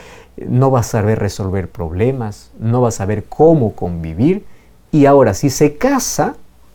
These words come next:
pues ahora los conflictos van a empeorar. ¿Por qué? Por el trasfondo, por el contexto, por donde, la crianza, por donde vino una, una de las partes. Ahora, son muchas las situaciones que pueden generar conflictos.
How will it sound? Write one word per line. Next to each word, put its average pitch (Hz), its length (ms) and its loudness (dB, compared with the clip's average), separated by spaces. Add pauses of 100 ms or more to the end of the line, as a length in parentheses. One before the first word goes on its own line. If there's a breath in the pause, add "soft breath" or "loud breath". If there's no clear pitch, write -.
(460)
pues 95 260 -6
ahora 101 340 -2 (140)
los 98 220 -8
conflictos 92 760 -10
van 85 180 -12
a - 40 -14
empeorar. - 480 -16 (540)
¿Por 127 180 2
qué? 117 180 -4 (240 loud breath)
Por 87 160 -8
el 85 120 -10
trasfondo, 117 640 -8 (240)
por 107 160 0
el 95 140 -4
contexto, - 880 -8 (120)
por 117 160 0
donde, 104 520 -2 (380)
la 98 280 -2
crianza, 160 640 0
por - 140 -10
donde 98 200 -6
vino 147 260 -2 (300 loud breath)
una, 117 360 -2 (320)
una 98 220 -4
de 82 140 -10
las - 140 -12
partes. - 480 -16
Ahora, 104 240 -2 (760 loud breath)
son 269 440 2
muchas 294 340 4
las 156 140 4
situaciones 135 560 0
que 117 80 -6
pueden 117 340 0
generar 98 400 -2
conflictos. - 640 -12